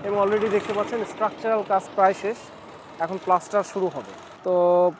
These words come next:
প্রথমত বলে রাখি, এইখানে একটা ইস্যু, এই বিল্ডিংটা নিয়ে আমাদের প্রথম, আমাদের ক্লায়েন্ট আমাদের সাথে যোগাযোগ করার পর যে ইস্যুটা ক্রিয়েট হয়েছে, সেটা হচ্ছে আপনারা বোধহয় খেয়াল করছেন আমার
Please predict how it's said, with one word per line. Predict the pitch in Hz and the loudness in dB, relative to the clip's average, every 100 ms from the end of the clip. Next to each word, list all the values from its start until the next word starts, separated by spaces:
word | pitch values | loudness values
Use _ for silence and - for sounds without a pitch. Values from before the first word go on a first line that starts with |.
| - - | -18 -2
প্রথমত | 208 254 277 | 0 2 0
বলে | 240 180 226 | 2 4 8
রাখি, | 233 180 190 | 6 6 2
এইখানে | 214 185 214 214 | 0 0 2 2
একটা | 208 185 214 | 2 0 0
ইস্যু, | 190 190 - 240 226 | 0 -2 -6 -4 0
এই | 185 | -2
বিল্ডিংটা | 165 185 202 208 | -2 -4 -4 -4
নিয়ে | 202 196 | -2 -2
আমাদের | 185 180 180 | -2 -6 -10
প্রথম, | 185 208 196 | -10 -10 -10
আমাদের | 175 185 202 | -8 -8 -4
ক্লায়েন্ট | 202 220 | -4 -2
আমাদের | 208 202 | -4 -6
সাথে | 202 202 | -6 -8
যোগাযোগ | 170 180 190 202 | -2 -2 -4 -4
করার | 208 | -4
পর | 202 190 | -4 -6
যে | 180 | -6
ইস্যুটা | 170 185 | -8 -14
ক্রিয়েট | 175 214 226 170 | -12 -4 -4 -4
হয়েছে, | 135 180 170 - | -12 -12 -16 -12
সেটা | 214 240 | -10 -6
হচ্ছে | 254 - 202 254 | -6 -6 -8 -8
আপনারা | - 180 247 | -12 -8 -6
বোধহয় | 254 262 254 | -4 -4 -4
খেয়াল | 226 226 | 2 2
করছেন | 208 170 190 | 2 -4 -2
আমার | 170 | -2